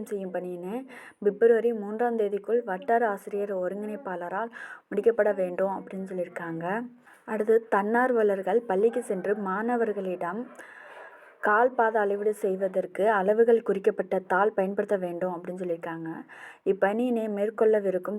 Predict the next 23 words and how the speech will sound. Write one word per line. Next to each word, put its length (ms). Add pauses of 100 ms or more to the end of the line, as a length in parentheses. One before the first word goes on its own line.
(120)
தன்னார்வலர்களுக்கு 1000 (580)
அவர்கள் 400
பள்ளிக்கு 440
சென்று 320 (220)
எவ்வாறு 260 (100)
மாணவர்களின் 580 (100)
கால் 240
பாத 220
அளவீடுகளை 500
மேற்கொள்ள 400
வேண்டும் 280
என்ற 240 (480)
விவரங்களை 520
குறித்து 260 (140)
தெளிவாக 540
விளக்க 240 (120)
வேண்டும். 280 (540)
அதோடு, 300 (160)
தன்னார்வலர்களுக்கு 680 (100)
வழிகாட்டுதலா 580 (100)
ஒரு 120 (120)
காணொளி 380
கொடுத்துருக்காங்களாம். 840